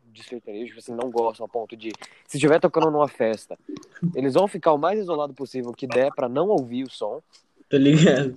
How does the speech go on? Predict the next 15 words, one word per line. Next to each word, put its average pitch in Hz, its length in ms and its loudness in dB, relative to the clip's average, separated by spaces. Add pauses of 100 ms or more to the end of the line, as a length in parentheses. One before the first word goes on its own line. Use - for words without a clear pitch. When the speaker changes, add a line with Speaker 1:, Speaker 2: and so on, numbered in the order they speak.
Speaker 1:
Mas 147 240 2
eles 170 160 2
não, 180 100 2
Speaker 2:
Sim. 120 80 4 (160)
Speaker 1:
não 156 160 2
vão 160 380 2
sair 160 320 0
da 165 100 4
festa, 131 320 -6
de, 127 160 -10 (260)
assim, 120 320 -16 (120)
é, 117 80 -14 (280)
seria, 151 380 -4 (260)
eu 117 100 -6
acho 120 160 -10